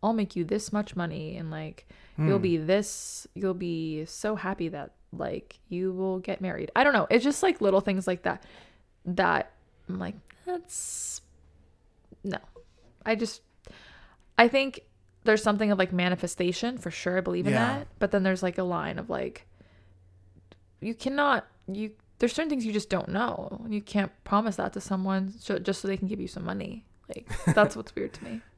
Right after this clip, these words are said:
Speaker 2: Yeah. Yeah. It's kinda crazy. Like, people can just, like, take it too far. And it's like, you
Speaker 1: Yeah.
Speaker 2: can't promise people that. And people,
Speaker 1: Mm-hmm.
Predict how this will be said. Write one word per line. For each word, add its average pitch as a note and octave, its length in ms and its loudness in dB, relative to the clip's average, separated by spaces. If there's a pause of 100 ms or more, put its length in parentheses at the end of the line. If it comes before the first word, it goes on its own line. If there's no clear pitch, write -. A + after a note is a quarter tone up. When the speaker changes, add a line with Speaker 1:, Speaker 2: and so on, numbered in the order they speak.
Speaker 2:
Yeah. A#2 640 0
Yeah. C3+ 300 4
It's B2+ 100 -2
kinda D3 240 0
crazy. B2 400 -2
Like, G#2+ 180 -4
people A#2 240 0
can A2 180 -6
just, - 260 -10
like, - 260 -10
take G#2+ 260 -6
it - 140 -12
too G#2+ 160 -6
far. - 720 -6
And - 160 -10
it's - 140 -14
like, A#2 180 -14
you G#2+ 160 -10
Speaker 1:
Yeah. G2+ 180 0
Speaker 2:
can't G2 100 -10
promise G2+ 320 -8
people - 300 -8
that. - 340 -6
And A#2 120 -4
people, E3 420 4
Speaker 1:
Mm-hmm. F3+ 240 -2